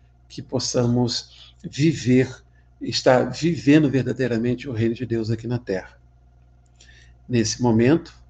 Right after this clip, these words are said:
nós espíritas compreendemos que vivemos um momento de transição, um momento de mudança de ciclos, e nesse momento de mudança de ciclos estamos sendo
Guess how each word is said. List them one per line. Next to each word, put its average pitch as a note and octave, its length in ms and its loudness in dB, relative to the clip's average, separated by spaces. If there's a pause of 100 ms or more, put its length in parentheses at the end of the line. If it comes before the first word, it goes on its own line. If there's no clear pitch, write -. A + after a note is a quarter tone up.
(240)
nós A2+ 300 -2
espíritas A2+ 880 -4 (240)
compreendemos A#2 920 -2 (520)
que - 100 -6
vivemos B2 480 2
um A#2+ 60 -2
momento A#2 420 0
de A2 120 -8
transição, A#2+ 920 -2 (220)
um A#2+ 100 -10
momento A#2+ 580 0
de B2 220 -8
mudança C3+ 640 2
de A2+ 160 -8
ciclos, E3 680 -6 (520)
e - 60 0
nesse E3 240 6
momento B2 340 2
de C#3+ 100 -4
mudança B2 360 -2
de C3 100 -14
ciclos F#3 360 -6
estamos F#3 320 -2
sendo G3+ 360 4